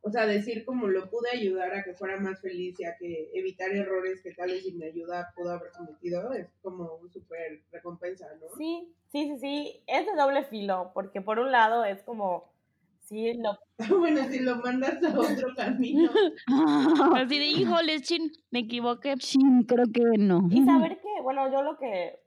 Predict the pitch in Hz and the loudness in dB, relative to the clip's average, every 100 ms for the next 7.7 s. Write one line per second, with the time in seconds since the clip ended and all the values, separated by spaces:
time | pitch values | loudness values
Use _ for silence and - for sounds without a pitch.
0 | - 202 196 214 214 240 247 208 190 202 | -10 -8 -8 -8 -6 -4 -2 -2 -2 -4
1 | 208 185 180 180 180 180 196 220 - - | -4 -2 -6 -6 -6 -2 -2 -2 -10 -16
2 | 202 _ _ _ _ 208 220 233 240 208 | -20 _ _ _ _ -8 -2 0 0 -2
3 | 185 180 196 208 202 180 175 175 170 175 | -2 -4 -6 -6 -6 -6 -4 0 2 0
4 | 175 175 170 170 175 170 170 170 - 208 | 0 -4 -6 -10 -8 -2 2 2 0 -4
5 | 190 190 190 220 220 202 185 185 190 202 | -4 -6 -8 -10 -4 -4 -2 0 0 -2
6 | 202 196 196 190 214 247 214 190 208 - | -8 -6 -2 2 2 0 -4 -10 -12 -10
7 | 202 190 175 160 170 165 | -10 -6 -4 -4 -8 -16